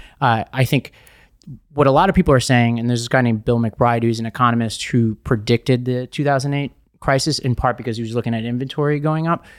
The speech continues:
He's saying that uh, as what, and there was a podcast with Derek Thompson where he talked about this. They're saying that maybe the worst case scenario here is a cooling of the market, something akin to ha-, what happened in the late seventies and early eighties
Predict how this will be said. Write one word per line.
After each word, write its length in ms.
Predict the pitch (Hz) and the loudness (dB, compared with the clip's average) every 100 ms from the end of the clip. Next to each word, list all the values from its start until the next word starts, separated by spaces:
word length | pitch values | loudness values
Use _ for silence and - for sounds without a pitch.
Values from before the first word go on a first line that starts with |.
| - - - - | -20 -20 -20 -4
He's 280 | - 233 - | 4 4 4
saying 480 | 185 147 131 120 131 | 2 2 0 -4 -2
that 380 | 131 120 113 - _ _ | 0 2 -2 -10 _ _
uh, 180 | 131 117 | 2 2
as 240 | - 131 120 | 2 0 0
what, 200 | 135 131 | 0 2
and 100 | 127 | 2
there 60 | |
was 100 | 123 | 2
a 40 | 113 | 2
podcast 340 | 139 123 120 | 0 0 -2
with 100 | 113 | 0
Derek 220 | 117 110 | 0 -2
Thompson 400 | - 147 143 147 | 0 0 2 0
where 100 | 131 | 0
he 60 | 120 | 2
talked 260 | 127 120 120 | 0 -2 2
about 160 | 123 | 2
this. 220 | 123 117 - - - - 139 | 2 -2 -4 -18 -20 -18 2
They're 160 | 175 | 2
saying 300 | - 196 170 | 4 4 4
that 160 | 135 131 | 4 4
maybe 420 | 139 143 156 147 | 6 6 6 6
the 100 | 131 | 4
worst 240 | 127 120 | 4 2
case 200 | - 113 - | 0 -2 0
scenario 460 | 120 113 113 113 | -2 -2 -6 -8
here 260 | - 123 113 | -4 0 2
is 220 | 110 113 | 0 -2
a 60 | 113 | -2
cooling 440 | - 233 220 202 | 0 4 6 6
of 80 | 160 | 4
the 60 | |
market, 480 | 147 139 131 127 - _ - | 2 2 2 -2 -2 _ -4
something 320 | - 151 143 | 0 2 2
akin 240 | 117 139 | 4 4
to 100 | 123 117 | 4 2
ha-, 80 | - | -2
what 220 | 127 123 | 0 2
happened 240 | 123 120 | 2 0
in 80 | 117 | 0
the 200 | 113 110 - | -2 -4 0
late 220 | 123 123 | 2 2
seventies 500 | - 120 117 113 110 | 0 0 0 -2 -6
and 100 | 113 | -12
early 260 | 113 113 - | -10 -8 2
eighties 440 | 135 127 117 110 | 2 4 2 0